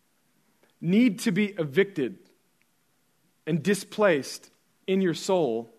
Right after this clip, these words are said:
in order for you to truly find your home in Him. So let's go to verse one. The first part of verse one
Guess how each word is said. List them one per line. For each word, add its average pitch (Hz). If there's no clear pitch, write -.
in 156
order 185
for 170
you 170
to 160
truly 147
find 190
your 156
home 139
in 127
Him. 98
So -
let's 214
go 226
to 190
verse 165
one. 117
The -
first 220
part 190
of 151
verse 151
one 110